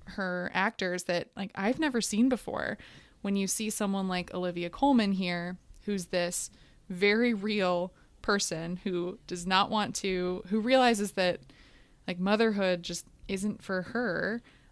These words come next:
Like, that's more normal than people would like to admit. And she's just in top form. And I feel like Gyllenhaal, you can see by the way that the camera moves here,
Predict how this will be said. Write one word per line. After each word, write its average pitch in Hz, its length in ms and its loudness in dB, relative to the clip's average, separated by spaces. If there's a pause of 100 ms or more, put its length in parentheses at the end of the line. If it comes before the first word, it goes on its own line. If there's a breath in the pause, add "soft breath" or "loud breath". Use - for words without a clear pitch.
Like, 185 120 -8
that's - 420 0 (180)
more 220 280 4
normal 208 420 4
than 180 160 0
people 185 300 -6
would 180 140 -2
like 180 220 -2
to 190 140 -2
admit. 175 480 -2 (600 soft breath)
And 196 460 -2 (440)
she's - 300 -4
just 196 180 -6
in 175 120 -6
top 208 360 -2
form. 185 540 -4
And 190 340 -2
I 185 80 -4
feel 196 280 2
like 185 320 0 (180)
Gyllenhaal, 190 840 0
you 190 160 -8
can 190 180 -2
see 240 280 0
by 185 160 2
the 180 100 0
way 180 140 0
that 180 160 -4
the 185 80 -6
camera 247 400 4
moves 180 320 -2
here, 175 320 0